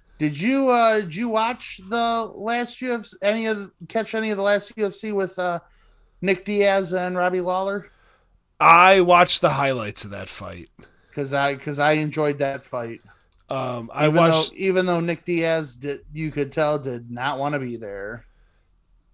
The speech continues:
Speaker 2: No, they, they just beat the shit out of each other for five rounds.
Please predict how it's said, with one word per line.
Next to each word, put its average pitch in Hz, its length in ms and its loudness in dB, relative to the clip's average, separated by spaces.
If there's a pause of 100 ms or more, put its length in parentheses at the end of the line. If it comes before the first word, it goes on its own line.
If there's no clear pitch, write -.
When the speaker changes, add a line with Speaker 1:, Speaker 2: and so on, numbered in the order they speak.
(120)
Speaker 2:
No, 127 500 -4
they, 156 320 0
they 160 180 0
just 170 220 -2
beat 165 200 -4
the 143 100 -4
shit 175 280 4
out 135 140 0
of 117 100 -8
each 120 140 -4
other 117 180 -8
for 120 140 -12
five 117 340 -6
rounds. 107 460 -4